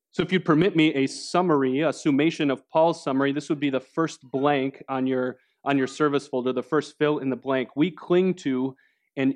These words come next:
incarnational theology. An incarnational theology. We believe and we cling to Jesus,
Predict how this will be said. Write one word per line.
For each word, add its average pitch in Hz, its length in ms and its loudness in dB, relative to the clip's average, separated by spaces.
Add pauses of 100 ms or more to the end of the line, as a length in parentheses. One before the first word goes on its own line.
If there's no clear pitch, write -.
incarnational 147 1300 0 (260)
theology. 120 580 -4 (840)
An 135 160 0 (100)
incarnational 151 1160 0 (180)
theology. 120 600 -4 (1000)
We 165 180 2
believe 156 640 0 (320)
and 131 100 -4
we 196 140 4
cling 180 400 2
to 135 240 -2
Jesus, 156 800 -4